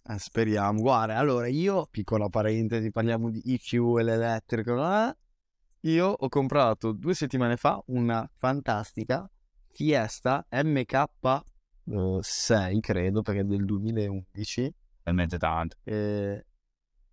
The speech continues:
Speaker 1: millequattro aspirato con la bombola da, di G P L. Oh,
Speaker 2: Bene.
Speaker 1: venti,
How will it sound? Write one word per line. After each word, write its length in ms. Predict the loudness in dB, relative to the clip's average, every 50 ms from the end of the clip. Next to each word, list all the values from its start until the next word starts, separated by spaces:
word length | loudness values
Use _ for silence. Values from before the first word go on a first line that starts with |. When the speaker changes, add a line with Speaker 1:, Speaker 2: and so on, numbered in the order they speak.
| -18 _
Speaker 1:
millequattro 680 | -4 -2 0 0 0 0 2 2 2 2 2 -2 -4
aspirato 840 | -4 -4 -2 -2 0 2 2 2 2 0 0 0 -2 0 -2 -4 -8 -16
con 180 | -6 -4 -2 0
la 120 | 0 0
bombola 460 | -2 -2 -4 -4 0 0 2 2 2
da, 120 | 2 0 -2 -4 -8
di 520 | _ -14 -8 -2 0 0 2 2 2 0 -2
G 180 | -2 -2 -4 -4
P 100 | -2 -2
L. 500 | -2 0 0 0 -2 -2 -2 -2 -4 -6 _ _
Oh, 300 | -4 -2 0 0 -2 -2 -4 -6 -4 -4 -6 -8 _
Speaker 2:
Bene. 400 | -8 -4 -2 0 0 0 0 0
Speaker 1:
venti, 260 | 0 0 -2 -2 -6